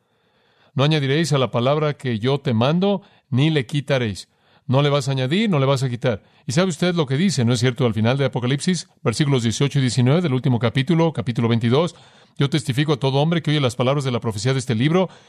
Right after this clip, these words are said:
Si alguno añadiere estas cosas, Dios añadirá a él las plagas que están escritas en este libro. Y si alguno quitare de las palabras del libro de la profecía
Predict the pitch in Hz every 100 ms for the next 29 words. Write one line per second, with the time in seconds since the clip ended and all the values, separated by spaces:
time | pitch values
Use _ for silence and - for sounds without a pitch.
0 | _ - - 135 147 175 180 185 160 131
1 | 123 131 165 160 147 120 - 165 160 175
2 | 120 147 160 170 139 120 127 139 143 185
3 | 151 - 139 156 170 - 117 143 135 147
4 | 139 117 120 123 117 120 160 196 - -
5 | _ - - 147 139 131 151 180 165 131
6 | 165 214 180 123 - 127 156 139 120 147
7 | 135 117 117 104 101 151 160 160